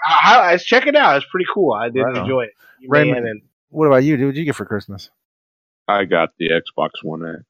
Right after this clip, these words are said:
Speaker 2: Oh, right on. <laughs>
Speaker 1: Very cool.
Speaker 2: Very cool indeed.
Speaker 1: Uh, and you, you, what did you get, T J?
Speaker 2: What did I get? I got cool stuff. I got a lot of love.
Speaker 1: <laughs> Yeah.
Speaker 2: Uh, no,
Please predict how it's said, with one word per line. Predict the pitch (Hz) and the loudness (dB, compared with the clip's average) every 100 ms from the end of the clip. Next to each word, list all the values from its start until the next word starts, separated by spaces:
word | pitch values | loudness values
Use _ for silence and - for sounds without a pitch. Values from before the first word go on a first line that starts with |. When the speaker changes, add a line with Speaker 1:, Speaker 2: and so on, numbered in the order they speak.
| _ _ _ _ _ | _ _ _ _ _
Speaker 2:
Oh, | 101 | -8
right | 98 98 98 101 | -6 -6 -4 -4
on. | 113 92 _ | -4 -8 _
<laughs> | - 180 143 165 | -2 0 4 4
Speaker 1:
Very | 139 139 131 131 127 | 4 0 0 -2 -2
cool. | 147 151 165 120 - | 2 4 4 0 -4
Speaker 2:
Very | 104 - 139 131 | -10 -2 0 0
cool | - 120 117 | -2 -6 -6
indeed. | 113 135 101 _ _ _ _ _ 139 | -6 -8 -10 _ _ _ _ _ -2
Speaker 1:
Uh, | 135 131 131 127 | 2 2 2 0
and | 139 135 | -2 -2
you, | 139 147 160 | -2 -2 -2
you, | 120 131 131 127 | -4 -6 -6 -8
what | 127 | -8
did | 120 | -8
you | 123 131 | -12 -8
get, | 127 117 | -8 -8
T | 123 | -10
J? | 120 135 - - _ | -8 -10 -12 -20 _
Speaker 2:
What | 131 170 | -16 -16
did | 147 143 | -10 -6
I | 143 | -4
get? | 98 80 - | -4 -8 -6
I | 120 151 | -4 -4
got | 143 156 139 _ _ | 2 2 2 _ _
cool | - 175 170 160 | -8 -8 -6 -8
stuff. | - - 160 104 - - | -8 -4 0 -2 -4 -6
I | |
got | 131 120 | 0 2
a | |
lot | 117 117 | 4 2
of | 98 | 0
love. | 110 131 156 214 - | 2 2 2 0 -10
Speaker 1:
<laughs> | _ _ _ _ | _ _ _ _
Yeah. | 160 226 220 208 - _ - | 2 4 4 2 -4 _ -4
Speaker 2:
Uh, | 185 196 - | -2 -4 -4
no, | 185 | 2